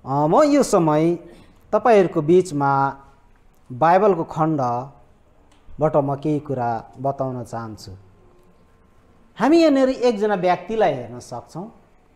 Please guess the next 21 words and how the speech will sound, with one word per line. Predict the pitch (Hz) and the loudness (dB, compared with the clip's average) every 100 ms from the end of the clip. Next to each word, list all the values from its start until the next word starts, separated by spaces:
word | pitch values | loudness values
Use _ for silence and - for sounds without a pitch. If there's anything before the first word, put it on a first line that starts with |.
| _ _ _ _ _ - | _ _ _ _ _ -4
एउटा | 196 196 175 143 120 - _ _ - | 0 2 2 2 -4 -12 _ _ -20
जवान | 117 156 160 170 196 202 | -4 0 2 4 2 2
व्यक्ति | 196 190 214 | 2 0 -4
हो | 196 190 202 - _ _ _ _ _ _ | -4 -6 -8 -18 _ _ _ _ _ _
अथवा | 196 262 | -4 -2
एउटा | 233 220 214 214 190 | 0 0 0 2 2
चाहिँ | - 220 208 185 151 135 123 113 - _ _ _ _ - | 0 -4 -2 -2 -4 -10 -16 -20 -20 _ _ _ _ -8
एकदम | 254 254 226 | -4 -2 -2
नाम | 160 151 160 | -2 -4 -4
चलेको | 165 175 180 185 | -4 -2 -2 -2
व्यक्ति | 185 185 180 | -2 -2 0
हुनुपर्छ। | 175 175 175 170 165 185 - _ _ _ _ _ - | -2 -2 -2 -4 -4 -18 -20 _ _ _ _ _ -6
त | |
अर्को | 214 220 220 254 | -2 0 2 2
हिसाबमा | 190 190 202 | 2 2 0
भन्नुपर्दा | 170 143 151 180 196 190 | 0 -2 -2 0 0 2
सायद | 190 202 190 170 - - _ _ - | -2 2 0 0 -10 -20 _ _ -6
त्यो | 196 | -4
चाहिँ | 196 180 | 0 -2
अहिले | 170 185 185 | 0 0 2
हाम्रो | 147 143 170 | 0 0 0